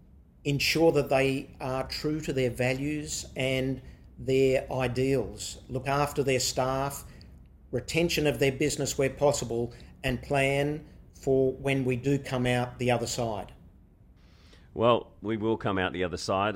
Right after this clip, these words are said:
Speaker 2: It looks like the curve is flattening. Uh, it, it's, uh, <laughs> it's turned into a bit of a police state where you are in, in New South Wales. What's it
Speaker 1: Mm.
Speaker 2: like out there on the streets?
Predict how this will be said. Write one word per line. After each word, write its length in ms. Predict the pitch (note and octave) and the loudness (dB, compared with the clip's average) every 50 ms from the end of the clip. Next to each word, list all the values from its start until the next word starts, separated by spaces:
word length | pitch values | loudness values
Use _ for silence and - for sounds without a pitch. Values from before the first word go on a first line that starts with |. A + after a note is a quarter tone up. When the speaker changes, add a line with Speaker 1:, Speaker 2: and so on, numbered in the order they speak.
| - - | -4 -4
Speaker 2:
It 140 | F2 F#2+ | -4 -4
looks 240 | F2+ G#2 G#2 - - | -2 -4 -6 -4 -4
like 160 | G#2 G2+ G2 | -4 -4 -4
the 100 | - G#2+ | -4 -8
curve 480 | F#2 - - G#2+ G2+ G2+ G2+ G2+ G2 D#2+ | -8 -2 0 0 2 2 2 0 -2 -4
is 220 | - E2+ F#2+ - - | -4 -6 -6 -6 -4
flattening. 580 | - A2+ F#2+ D2 D#2+ E2+ G2+ G#2 G#2 A#2 - A#1 | -4 -2 -2 -2 -2 -2 -2 -2 -2 -4 -4 -6
Uh, 180 | - F#2 F2+ - - | -4 -4 -4 -4 -4
it, 160 | F#2 G2+ - | -6 -6 -6
it's, 260 | - - - - - - | -8 -10 -8 -8 -4 -2
uh, 160 | G#2+ G2 F#2 - | 0 0 0 -2
<laughs> 40 | - | -4
it's 180 | B2+ - - - | -6 -6 -6 -8
turned 260 | - C3 B2 C3 C3+ | -4 -4 -2 0 0
into 160 | A2+ G#2+ G#2+ | 0 0 -2
a 80 | F#2 F2 | -4 -4
bit 160 | - G#2+ F#2+ | -4 -6 -6
of 80 | F#2 F#2 | -6 -6
a 40 | F2+ | -8
police 400 | - G2 F#2+ F2 F#2+ G2+ A2 - | -6 -4 -4 -2 -2 -2 -4 -4
state 280 | - - G2+ F2+ - - | -2 0 0 0 0 -2
where 140 | F2 F2+ F2 | -4 -4 -2
you 220 | F2 F2 F2 F2 | -2 -2 -2 -2
are 280 | F2 E2+ E2+ E2+ E2+ E2 - | -2 0 0 -2 -2 -4 -4
in, 300 | D#2 E2+ E2+ E2 E2 D#2+ | -4 -4 -4 -4 -4 -6
in 200 | - D#2+ F2 F2 F2 | -6 -6 -6 -4 -2
New 140 | F#2 F#2+ F#2 | -2 -4 -4
South 280 | - - F#2+ F2 - - | -2 -4 -4 -4 -4 -4
Wales. 480 | F2+ G2 G#2 G2+ F#2 F#2 G2+ G2 - | -2 -2 0 0 0 -2 -4 -4 -6
What's 160 | G#2 A2 - | -8 -6 -6
it 60 | A2+ A2 | -4 -4
Speaker 1:
Mm. 20 | |
Speaker 2:
like 180 | G2 F2 E2 - | -6 -6 -4 -4
out 120 | F#2 D2 | -6 -4
there 140 | - E2 F2+ | -4 -4 -4
on 100 | F2 E2 | -4 -4
the 60 | D#2 | -6
streets? 580 | - - - F#2+ G2 A#2+ - - - - - - | -6 -8 -6 -6 -6 -6 -6 -8 -12 -14 -14 -16